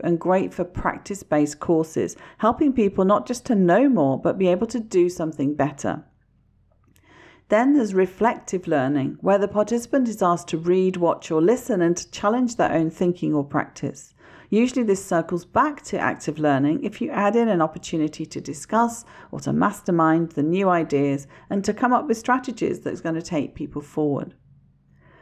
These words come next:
And there's also plain simple self-directed learning, which is totally unaccompanied, so like the do-it-yourself self-study model.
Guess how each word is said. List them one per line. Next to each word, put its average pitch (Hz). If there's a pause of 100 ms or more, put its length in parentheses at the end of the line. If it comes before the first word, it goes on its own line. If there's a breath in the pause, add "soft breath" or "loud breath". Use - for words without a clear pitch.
(220 soft breath)
And 220
there's 240
also 277
plain 208
simple 170
self-directed 151
learning, 135
which -
is 220
totally 254
unaccompanied, 147
so 170
like 165
the 202
do-it-yourself 156
self-study 143
model. -